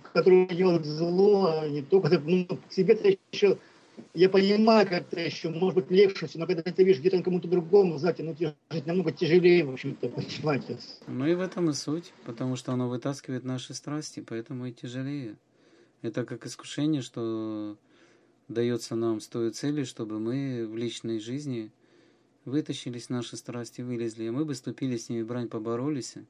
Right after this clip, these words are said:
Speaker 2: и таким образом принесли пред Богом покаяние. Но и сми-, смирялись бы в нашей жизни, потому что, с одной стороны, вот смотрите, мы должны, вот несправедливость, которая приключается, мы должны её чётко, ясно видеть, понимать.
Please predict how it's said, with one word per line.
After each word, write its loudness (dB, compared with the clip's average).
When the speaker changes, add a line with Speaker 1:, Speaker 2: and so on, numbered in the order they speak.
Speaker 2:
и -12
таким -4
образом -4
принесли -6
пред -6
Богом -6
покаяние. -10
Но -6
и -4
сми-, -2
смирялись -4
бы -4
в -2
нашей -6
жизни, -12
потому -6
что, -12
с -8
одной 2
стороны, 0
вот -2
смотрите, -6
мы -2
должны, 2
вот -12
несправедливость, 0
которая -4
приключается, -8
мы -8
должны -2
её 0
чётко, -6
ясно -6
видеть, -8
понимать. -8